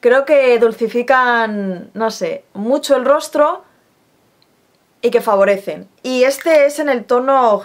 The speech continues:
Hue de mac, que es uno de mis labiales favoritos y que gasto uno tras otro, creo que este es el tercero o el cuarto,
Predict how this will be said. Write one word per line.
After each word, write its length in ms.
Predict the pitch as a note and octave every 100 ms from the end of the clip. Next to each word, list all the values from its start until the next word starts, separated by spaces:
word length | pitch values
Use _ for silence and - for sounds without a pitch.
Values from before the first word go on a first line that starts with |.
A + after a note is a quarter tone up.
| -
Hue 280 | C4+ D#4
de 160 | C4+ G#3
mac, 180 | A3 C4
que 60 |
es 100 | C4+
uno 100 | A#3
de 80 | A3
mis 140 | G#3+ G3+
labiales 400 | G3 G3+ F#3+ F#3+
favoritos 640 | F#3 F#3+ B3 A#3+ C#4+ D4+ - - -
y 140 | - G#3
que 180 | G#3+
gasto 380 | G#3 A#3 A#3 B3
uno 140 | A3+ G#3+
tras 220 | G3 G3
otro, 240 | B3 B3+
creo 140 | A#3+ A#3+
que 60 |
este 140 | B3 A#3+
es 80 |
el 100 | A3
tercero 680 | F#3+ F#3 - A#3+ B3+ C#4 C#4+ _ _ -
o 160 | G3
el 120 | F3+
cuarto, 640 | F3 A3+ C4 C#4 D4 D#4